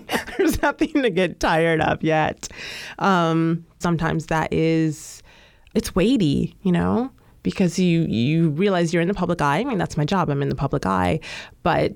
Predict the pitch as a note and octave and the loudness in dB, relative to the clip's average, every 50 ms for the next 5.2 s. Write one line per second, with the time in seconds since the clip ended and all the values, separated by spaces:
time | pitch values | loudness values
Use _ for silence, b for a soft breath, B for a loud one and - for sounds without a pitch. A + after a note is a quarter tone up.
0 | - - F#3+ F3 E3 F3+ E3+ E3+ - F3+ F3+ - F#3 E3 E3+ - - G3 D#3+ D#3 | -2 0 0 2 2 2 0 2 2 2 2 2 2 0 0 0 0 2 2 4
1 | D#3 D#3+ E3 - - E3+ D#3+ D3+ D3+ - - D#3+ D#3+ D3 D3+ - - D#3+ D3+ - | 4 2 2 2 0 2 2 2 0 0 0 0 2 0 0 -2 -2 -2 0 0
2 | - - F#3 - - - - - - - _ _ - - - - - A3 G#3+ G#3+ | -2 -2 -4 -6 -8 -14 -20 -20 -20 -20 _ _ -20 -20 -8 -2 0 2 2 2
3 | A3 G#3+ G#3+ - - - - - - - - - - - - - - - _ F3 | 2 0 -4 -6 -8 -6 -6 -6 -6 -8 -10 -10 -12 -14 -18 -20 -20 -8 _ 0
4 | E3 E3+ C#3+ - - - F3+ E3 D#3+ D#3+ D#3+ D#3 D3+ D3 C3+ - - - F#2 - | 0 0 0 -4 -4 0 2 2 4 4 4 4 2 2 2 2 0 0 0 -2
5 | - F3 - | -2 -4 -6